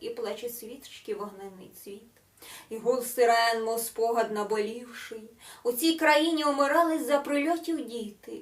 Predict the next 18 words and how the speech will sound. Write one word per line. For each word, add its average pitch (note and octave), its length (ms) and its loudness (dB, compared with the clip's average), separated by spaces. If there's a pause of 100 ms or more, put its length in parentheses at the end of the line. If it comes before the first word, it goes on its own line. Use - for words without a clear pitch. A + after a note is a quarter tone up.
а A3+ 100 -6
голос B3 440 -4
їх B3 180 -10
і A#3+ 60 0
подих A#3+ 560 -4
в A3 40 -12
небо A3+ 320 -2
відлетівши, A3+ 920 -10 (400)
лиш C4 340 -4
вітер C4 420 -8
перед A3 260 -8
хрестами A#3 680 -8
колише D4 440 -10 (140)
квіти. G#3 480 -14 (560)
Забути D4 400 0
все, F4 320 0
забути C#4+ 400 -6
себе. G#3 480 -8